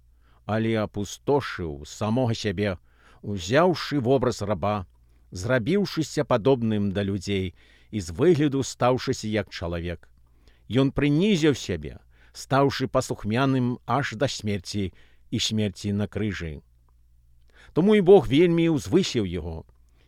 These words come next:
і дараваў яму імя, якое вышэйшае за кожнае імя, каб перад імем Ісуса схілілася кожнае калена тых, хто на небе і на зямлі, і пад зямлёю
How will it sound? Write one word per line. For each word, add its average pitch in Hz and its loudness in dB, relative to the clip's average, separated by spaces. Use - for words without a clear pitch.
і 127 -4
дараваў 160 6
яму 165 2
імя, 127 0
якое 165 4
вышэйшае 170 2
за 139 2
кожнае 127 0
імя, 101 -4
каб 131 0
перад 143 4
імем 175 4
Ісуса 147 -2
схілілася 156 0
кожнае 180 4
калена 101 -2
тых, 180 0
хто - 0
на 120 2
небе 120 0
і 127 0
на 120 4
зямлі, 101 -4
і - -10
пад 117 0
зямлёю 113 0